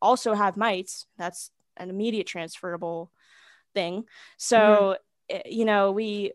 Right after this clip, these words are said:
Speaker 1: we Pam, uh, all of our equipment, uh, we, uh, after shows, before shows, and then everything goes into quarantine for ninety days.
Speaker 2: Mm-hmm.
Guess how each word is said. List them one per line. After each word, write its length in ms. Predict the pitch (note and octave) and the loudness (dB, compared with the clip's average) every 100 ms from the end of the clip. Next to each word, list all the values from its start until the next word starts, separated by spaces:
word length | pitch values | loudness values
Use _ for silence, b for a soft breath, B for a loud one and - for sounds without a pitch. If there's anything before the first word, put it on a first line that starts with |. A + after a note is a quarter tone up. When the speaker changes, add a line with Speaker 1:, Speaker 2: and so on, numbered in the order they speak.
| - | -8
Speaker 1:
we 220 | G3+ G#3 | -6 -6
Pam, 520 | G#3 - A#3 A#3 B3 A#3+ b b b b | -8 -4 0 0 -2 -6 b b b b
uh, 600 | G#3+ G#3+ G3+ F#3+ F#3 F3+ F#3+ _ _ _ _ A3+ | 0 4 4 4 2 -2 -6 _ _ _ _ 6
all 180 | B3+ | 8
of 80 | C4 | 10
our 120 | C4 B3 | 8 4
equipment, 580 | - G3 G#3 G#3 A3+ - _ _ _ | 2 -2 0 -2 -4 -8 _ _ _
uh, 400 | G#3 G3 F3+ F3 | -6 -6 -6 -6
we, 280 | F#3+ G#3 G3 | -4 -4 -4
uh, 220 | - F#3+ E3 - _ _ _ _ - | -4 -4 -4 -12 _ _ _ _ 2
after 360 | G#3 B3 C4 | 2 2 0
shows, 440 | - A3 F#3+ G3 - | 0 2 2 0 -4
before 440 | G3+ - A3 A3 | -10 -2 4 4
shows, 520 | G#3+ G3 F3+ F#3 - b b b | 4 0 0 -2 -8 b b b
and 140 | G#3 G3+ | -4 -2
then 160 | G3 G3+ | -2 0
everything 360 | G3+ G3 G3 | 0 0 -2
goes 220 | F#3+ F#3 | -2 -4
into 120 | F3+ F3 | -6 -10
quarantine 460 | F3+ F3 F#3 F3+ | -10 -12 -10 -12
for 100 | F3 | -12
ninety 260 | F3 - - | -16 -16 -16
days. 380 | - - - - _ _ A3+ | -16 -14 -16 -18 _ _ 0
Speaker 2:
Mm-hmm. 340 | A3 G#3+ | 2 2